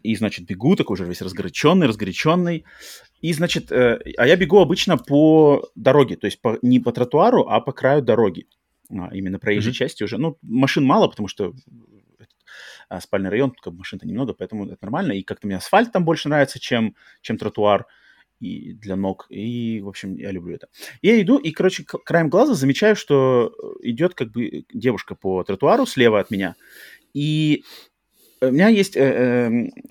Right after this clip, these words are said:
Speaker 1: знакомая среди соседей, э, по имени Никол, с которой мы хорошо общаемся, и я смотрю, как бы идет, а, а, а, идет Никол, то есть идет Никол, а,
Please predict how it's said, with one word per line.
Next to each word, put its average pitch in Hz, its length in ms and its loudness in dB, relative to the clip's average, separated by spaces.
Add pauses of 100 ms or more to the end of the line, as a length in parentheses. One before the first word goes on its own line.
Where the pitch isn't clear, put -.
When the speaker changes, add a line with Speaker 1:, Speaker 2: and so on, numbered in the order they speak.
Speaker 1:
знакомая 139 640 2 (340)
среди 117 400 -4 (540)
соседей, 107 580 0
э, 98 220 -4
по 107 120 -6
имени 101 180 -2 (100)
Никол, 127 640 4 (380)
с 107 100 -10
которой 117 200 -2
мы 113 100 4
хорошо 113 260 -2
общаемся, 160 580 2 (140)
и 147 60 -6
я 147 640 0
смотрю, 160 380 -2
как 190 160 -2
бы 139 100 0
идет, 127 260 2
а, 110 80 -4
а, - 300 -2
а, - 80 -6
идет 185 220 4
Никол, 123 460 4
то 95 80 -10
есть - 140 -14
идет 165 220 -2
Никол, 143 400 -4 (380)
а, 95 460 -8